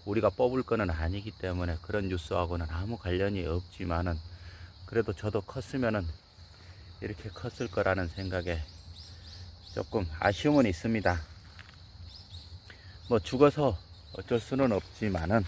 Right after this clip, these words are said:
정말 크고 좋습니다. 근데 이거 구멍이 뽕뽕뽕 약을 해야 되는가 보는데, 이렇게 공간을 넓게 했는데도 배추가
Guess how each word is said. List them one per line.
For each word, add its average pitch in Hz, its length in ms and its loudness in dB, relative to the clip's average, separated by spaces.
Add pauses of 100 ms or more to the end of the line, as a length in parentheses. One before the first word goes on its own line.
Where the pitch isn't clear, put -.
(1200)
정말 107 340 6 (260)
크고 139 360 6
좋습니다. 95 460 0
근데 110 300 2
이거 101 300 2 (1300)
구멍이 131 300 6
뽕뽕뽕 131 600 2 (2000)
약을 110 320 4
해야 123 180 6
되는가 95 380 4
보는데, 87 560 0 (760)
이렇게 117 280 0
공간을 110 640 6
넓게 123 840 4
했는데도 110 580 2
배추가 98 500 0